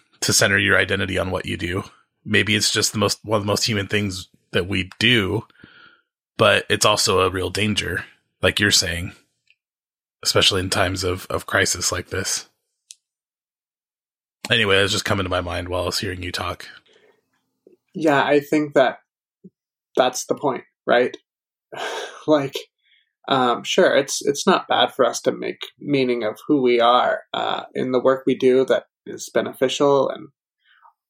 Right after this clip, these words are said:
Speaker 2: but I think the, the concern comes when that's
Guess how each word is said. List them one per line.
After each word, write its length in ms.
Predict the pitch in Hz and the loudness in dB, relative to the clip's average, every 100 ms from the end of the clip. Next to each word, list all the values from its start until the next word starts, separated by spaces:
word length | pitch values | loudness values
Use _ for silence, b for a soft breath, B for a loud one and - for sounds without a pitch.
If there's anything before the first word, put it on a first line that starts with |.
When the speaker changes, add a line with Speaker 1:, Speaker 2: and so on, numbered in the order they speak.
| _ _ - | _ _ 2
Speaker 2:
but 100 | 156 | 4
I 120 | 143 | 4
think 300 | 135 151 147 - | 2 2 0 0
the, 280 | 135 123 123 135 | 2 2 2 -4
the 100 | 131 | -4
concern 540 | - 131 - 139 151 | -4 -2 2 2 0
comes 340 | - 120 117 - | -2 -2 -2 -6
when 160 | 123 | -4
that's 260 | 120 123 | -2 -6